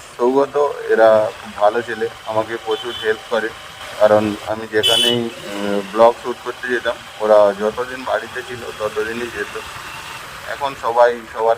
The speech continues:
কাজে বিজি হয়ে যাচ্ছে, কিছু করার নেই। প্রত্যেককে নিজের একটা তো ফিউচার বানাতে হবে না?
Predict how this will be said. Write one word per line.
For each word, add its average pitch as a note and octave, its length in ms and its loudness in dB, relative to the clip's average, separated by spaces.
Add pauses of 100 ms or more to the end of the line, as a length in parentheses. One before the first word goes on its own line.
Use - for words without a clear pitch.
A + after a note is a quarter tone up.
কাজে G#2+ 260 0
বিজি A2 360 -12
হয়ে G#2+ 140 -4
যাচ্ছে, - 460 -8
কিছু - 200 -14
করার G2+ 240 -4
নেই। G#2 120 -12 (1000)
প্রত্যেককে B2+ 840 0 (140)
নিজের A#2+ 240 -2
একটা A#2+ 320 -4
তো A#2+ 240 -4 (140)
ফিউচার A#2 320 -2
বানাতে G#2+ 400 -4
হবে G#2+ 120 -10
না? G#3 120 -6